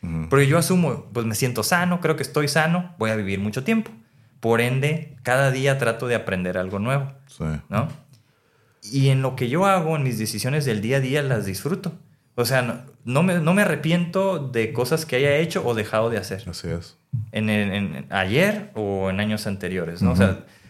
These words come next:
Speaker 2: hay cosas que sí te arrepientes, ¿no? Pero, pero me, me refiero en este punto en el que tú decidiste que ibas a hacer y que no ibas a hacer.
Speaker 1: Ok.
Speaker 2: Entonces, para mí es bien importante el aprendizaje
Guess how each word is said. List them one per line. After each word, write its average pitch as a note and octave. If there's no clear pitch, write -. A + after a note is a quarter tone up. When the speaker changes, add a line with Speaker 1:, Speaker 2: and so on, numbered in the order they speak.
Speaker 2:
hay F#3
cosas -
que C#3+
sí D3+
te F#3+
arrepientes, D#3
¿no? E3
Pero, A2
pero G#2+
me, G2+
me A2
refiero B2
en B2
este C3
punto B2+
en C3
el A#2+
que C#3+
tú C#3+
decidiste C#3
que G#2+
ibas B2
a -
hacer C#3
y A2
que G2+
no G2+
ibas G#2
a -
hacer. F#2+
Speaker 1:
Ok. -
Speaker 2:
Entonces, A#2+
para A#2
mí A2
es C3
bien C3+
importante B2+
el G2+
aprendizaje F#2